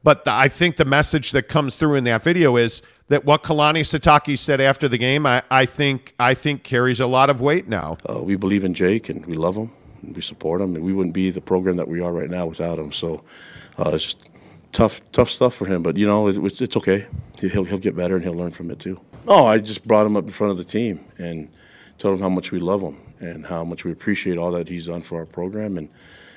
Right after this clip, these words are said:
Speaker 2: and we still believe him. We got his back, you know. And I know he's, no one's hurting more than him right now, <laughs> but I had to remind him we won the game, you know. And it's, you made some field goals and kicked some P A Ts and, and allowed us to, to win this game. You kicked the ball. So there's other things that you did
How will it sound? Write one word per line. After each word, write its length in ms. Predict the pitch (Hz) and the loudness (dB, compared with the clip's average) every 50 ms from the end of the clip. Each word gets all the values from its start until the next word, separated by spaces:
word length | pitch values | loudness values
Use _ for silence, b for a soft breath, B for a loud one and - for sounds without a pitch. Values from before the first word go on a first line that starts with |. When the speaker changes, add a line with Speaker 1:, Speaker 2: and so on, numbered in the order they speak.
| b b b | b b b
Speaker 2:
and 80 | 85 | -10
we 40 | 87 | -10
still 200 | - - - 92 | -8 -8 -8 -8
believe 280 | 90 95 87 92 98 98 | -6 -6 -4 -4 -4 -4
him. 160 | 90 80 80 | -6 -6 -6
We 100 | 82 85 | -6 -4
got 100 | 90 80 | -4 -4
his 100 | 80 78 | -4 -6
back, 440 | 76 - 92 98 - - - - - - | -6 -6 -6 -6 -8 -10 -16 -20 -20 -18
you 80 | - 80 | -14 -12
know. 280 | 78 78 82 90 87 82 - | -10 -10 -10 -10 -12 -12 -12
And 200 | 80 78 71 64 | -12 -12 -10 -8
I 60 | 87 | -4
know 160 | 90 95 95 | -2 -2 -2
he's, 400 | 92 92 104 101 90 - - - | 0 0 0 0 -2 -2 -6 -4
no 80 | 104 104 | -2 0
one's 380 | 110 107 98 - - - - _ b b b b b b b b b b | 0 0 -2 -4 -8 -14 -16 _ b b b b b b b b b b
hurting 200 | - 117 - - | 0 0 2 2
more 160 | 104 101 101 92 | 0 0 0 0
than 80 | 90 | 0
him 200 | 92 110 131 131 | 0 0 2 2
right 100 | 107 78 | 2 0
now, 340 | 80 85 85 87 90 98 95 92 | 0 -2 -2 -2 -4 -4 -6 -8
<laughs> 40 | |
but 160 | 98 95 101 - 95 | -10 -10 -10 -8 -6
I 180 | 98 90 95 87 98 90 | -4 -4 -4 -4 -4 -4
had 100 | 98 104 | -4 -2
to 60 | 90 | -2
remind 300 | 92 92 87 87 95 107 | -2 -2 -2 -2 -2 -2
him 60 | 101 90 | -2 -2
we 60 | 98 | -2
won 220 | 92 90 101 98 | -2 -4 -4 -6
the 80 | 85 85 | -6 -8
game, 300 | 95 117 127 113 92 - - - | -6 -4 -4 -4 -6 -10 -14 -12
you 100 | 87 82 | -12 -10
know. 200 | 82 87 98 107 | -10 -8 -8 -8
And 100 | 101 92 | -8 -10
it's, 180 | 85 - - - - _ b b b b b b b | -12 -14 -18 -20 -20 _ b b b b b b b
you 120 | b 104 113 | b 0 2
made 160 | 117 107 - | 2 2 0
some 100 | - 85 | -4 -8
field 260 | - 113 117 120 120 | -2 0 0 0 0
goals 260 | 120 123 123 123 107 | 0 0 -2 -2 -4
and 100 | 101 92 | -6 -6
kicked 160 | - 120 104 - | -6 -6 -6 -8
some 100 | 107 - | -10 -10
P 200 | - 120 113 107 | -6 -4 -4 -4
A 20 | |
Ts 380 | - - 110 110 113 117 107 104 | -4 -4 -4 -2 -2 -2 -2 -4
and, 220 | 92 90 90 101 | -6 -8 -8 -10
and 160 | 101 95 92 | -8 -8 -8
allowed 320 | 90 90 95 101 104 104 101 | -6 -6 -4 -4 -2 -2 -4
us 200 | 98 - - - | -6 -6 -8 -10
to, 120 | 92 87 b b b b b b b - | -10 -10 b b b b b b b -8
to 80 | 104 | -4
win 80 | 104 101 | -4 -4
this 140 | 92 87 - | -4 -4 -4
game. 220 | 104 107 104 92 | -4 -4 -4 -4
You 60 | 80 | -6
kicked 280 | - - 98 92 - - | -8 -8 -8 -8 -8 -8
the 60 | 98 | -8
ball. 280 | 95 92 95 101 101 98 | -4 -4 -2 -2 -4 -6
So 180 | - - 92 | -6 -8 -8
there's 360 | 90 92 - 104 113 104 101 | -8 -6 -6 -4 -4 -2 0
other 160 | 107 117 127 120 | 0 0 0 0
things 240 | - - 113 98 | -2 -4 -6 -6
that 80 | 98 87 | -6 -8
you 100 | 82 90 | -8 -8
did 340 | 82 95 95 92 87 85 | -6 -6 -6 -6 -6 -8